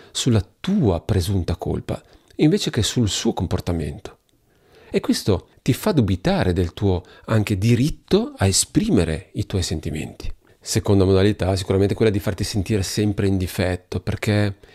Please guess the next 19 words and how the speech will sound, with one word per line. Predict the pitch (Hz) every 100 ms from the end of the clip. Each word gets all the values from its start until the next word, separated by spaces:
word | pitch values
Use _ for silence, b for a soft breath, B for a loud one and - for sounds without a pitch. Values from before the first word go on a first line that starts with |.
| b -
ti |
vuol | 113 120
far | - -
sentire | 120 104 117 113
inadeguato. | 104 110 104 98 98 101 87 -
Ogni | 98
volta | 95 113 110 107
che | 107
si | -
presenta | - 110 104 107 117
una | 110
situazione | - 113 113 - 120
difficile, | 113 - - 147 151 160 156 151 B B B B B
ehm, | 117 107 104 104
quando | 123 120
si | 101 -
con-, | 120 95 -
presenta | - 107 113 101
un, | 110 110 107 101